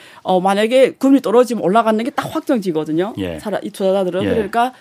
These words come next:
Speaker 1: 돈이 이렇게 확 가죠.
Speaker 2: 아, 그러니까
Speaker 1: 예.
Speaker 2: 내년 하반기에 만약 중국의 주식시장이
Speaker 1: 예.
Speaker 2: 안 좋아진다는 거는 중국의 문제가 아니고
Speaker 1: 네.
Speaker 2: 미국이 기준금리를 인하한다는
Speaker 1: 다른
Speaker 2: 그
Speaker 1: 나라.
Speaker 2: 전제.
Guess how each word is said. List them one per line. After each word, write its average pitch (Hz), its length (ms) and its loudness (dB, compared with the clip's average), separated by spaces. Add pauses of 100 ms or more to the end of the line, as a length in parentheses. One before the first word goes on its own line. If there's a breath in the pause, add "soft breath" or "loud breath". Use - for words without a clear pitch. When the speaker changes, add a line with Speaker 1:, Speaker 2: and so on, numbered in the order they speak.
(220 soft breath)
Speaker 1:
돈이 233 340 -2
이렇게 - 280 -8
확 220 180 -8
가죠. 87 300 -4
Speaker 2:
아, 87 340 -6
그러니까 117 220 -2
Speaker 1:
예. 107 60 -4
Speaker 2:
내년 120 260 0
하반기에 160 500 0
만약 117 400 0
중국의 120 500 0
주식시장이 113 500 -6
Speaker 1:
예. - 20 0
Speaker 2:
안 160 220 0
좋아진다는 113 640 0
거는 131 220 0
중국의 131 440 0
문제가 120 320 0
아니고 113 440 2
Speaker 1:
네. 196 400 0
Speaker 2:
미국이 127 480 0
기준금리를 135 640 2
인하한다는 123 520 0
Speaker 1:
다른 269 220 6
Speaker 2:
그 262 60 6
Speaker 1:
나라. 180 240 0
Speaker 2:
전제. 127 440 2